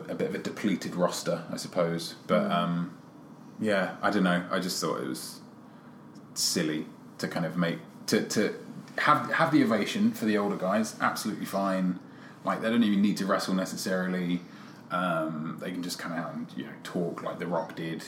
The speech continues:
Speaker 1: Um, but then don't, I don't, I don't know. 'Cause it's like, if they're trying to build, the New Day are very popular.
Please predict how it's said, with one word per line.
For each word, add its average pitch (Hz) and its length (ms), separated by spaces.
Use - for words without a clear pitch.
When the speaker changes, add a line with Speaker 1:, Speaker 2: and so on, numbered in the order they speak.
Speaker 1:
Um, 85 800
but - 180
then 87 420
don't, 92 360
I - 80
don't, - 220
I - 100
don't - 180
know. - 160
'Cause 117 120
it's 123 160
like, 117 280
if 107 100
they're 113 140
trying 120 240
to 101 60
build, 104 420
the 110 80
New 131 200
Day 107 180
are 101 80
very 95 300
popular. - 540